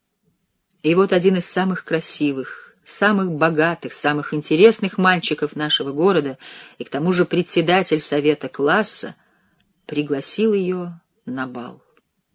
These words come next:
Уже за несколько недель до бала Феликс без конца рассказывал, какая красавица Селия Гилдред, и какое неотразимое впечатление она произведет на всех, когда он войдет с ней, ведя ее под руку, как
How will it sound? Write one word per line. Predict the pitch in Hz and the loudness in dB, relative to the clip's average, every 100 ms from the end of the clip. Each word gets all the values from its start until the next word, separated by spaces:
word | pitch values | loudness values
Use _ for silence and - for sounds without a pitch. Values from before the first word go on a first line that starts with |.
| _ _ _ _ _ - - - - _ _ _ | _ _ _ _ _ -20 -20 -20 -20 _ _ _
Уже | 196 175 202 | 2 8 8
за | 202 | 8
несколько | 202 196 - 185 185 | 6 4 2 2 4
недель | 190 175 180 | 4 6 6
до | 156 165 | 6 2
бала | 190 196 | 4 6
Феликс | 160 - 208 185 165 | 4 6 6 6 2
без | 160 - | 0 0
конца | 170 170 202 | 0 0 0
рассказывал, | 180 170 202 190 180 180 | 0 0 0 2 2 0
какая | 170 165 185 | 0 0 0
красавица | - 165 - 202 196 180 170 | 0 -2 0 0 0 0 -4
Селия | - 190 185 180 | 0 2 4 2
Гилдред, | 151 190 190 151 131 - - - - _ | 0 2 2 0 -4 -8 -20 -20 -20 _
и | - 165 | -6 -2
какое | 175 202 | 6 8
неотразимое | 196 185 180 180 208 196 | 8 6 4 4 4 4
впечатление | 185 - 180 - 180 233 240 196 | 0 -2 -2 -2 4 8 8 6
она | 165 165 | 2 -2
произведет | - 165 147 156 156 175 156 | 0 0 0 -2 0 0 -2
на | 156 | -6
всех, | - - 226 220 - - _ _ _ _ | -6 4 4 4 0 -20 _ _ _ _
когда | 156 151 165 | -8 0 2
он | 160 151 | 2 4
войдет | 160 147 170 - | 2 2 0 -2
с | - | -6
ней, | 156 147 | -4 -2
ведя | 139 151 | 0 0
ее | 143 139 | 0 -2
под | 139 - 220 165 | -4 4 6 6
руку, | 147 131 | 0 -6
как | 139 | -10